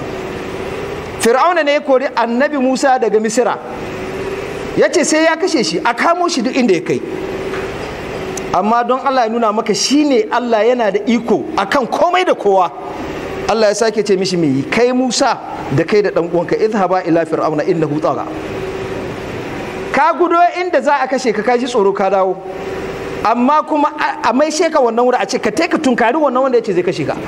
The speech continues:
Da ba ya ba da shela a kamo ku duk inda hagan ka ba. To yanzu an ce ka je da shi. Wallahi ba wanda isa ya maka wannan gatancin sai Allah. Ba wanda isa ya tsare ka sai Allah. Ba wanda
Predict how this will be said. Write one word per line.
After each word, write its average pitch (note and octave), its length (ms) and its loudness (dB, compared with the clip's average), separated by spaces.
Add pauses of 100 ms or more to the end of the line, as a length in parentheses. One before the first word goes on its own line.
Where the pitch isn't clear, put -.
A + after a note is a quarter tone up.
(640)
Da C4 180 4
ba B3+ 160 4
ya C4 120 4
ba C#4+ 140 2
da C4+ 60 0
shela B3+ 280 2
a - 40 0
kamo B3+ 220 2
ku C4 80 0
duk B3 120 0
inda B3+ 140 2
hagan A#3 220 0
ka B3 120 2
ba. G#3 180 2 (460)
To F3 60 4
yanzu F3+ 160 4
an A#3+ 100 0
ce A3 100 -2
ka F#3 100 2
je F3+ 100 4
da F#3+ 240 2
shi. - 220 -8 (680)
Wallahi G#3 300 2
ba G3+ 180 2
wanda G3 180 -2
isa F3+ 180 0
ya E3+ 60 2
maka F3 160 0
wannan E3+ 220 0
gatancin D#3 360 0
sai C3 120 0
Allah. B2 240 0 (1080)
Ba C4 180 6
wanda B3 160 4
isa G#3 160 2
ya G#3 60 4
tsare G#3+ 200 2
ka F#3 120 0
sai E3+ 140 2
Allah. D#3 260 0 (960)
Ba D4 220 6
wanda D4 180 2